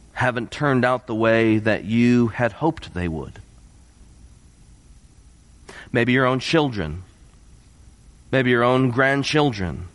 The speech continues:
And because of that, you face discouragement and despair, maybe even a certain hopelessness. Could God be reminding you that hope is not found in how well-adjusted your children are?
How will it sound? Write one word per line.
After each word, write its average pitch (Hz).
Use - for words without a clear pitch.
And 135
because 170
of 123
that, 110
you 123
face -
discouragement 95
and 95
despair, 107
maybe 120
even 123
a 107
certain 110
hopelessness. 98
Could 226
God 92
be 131
reminding 127
you 120
that 104
hope 131
is 101
not 113
found 117
in -
how 104
well-adjusted 95
your 95
children 120
are? 131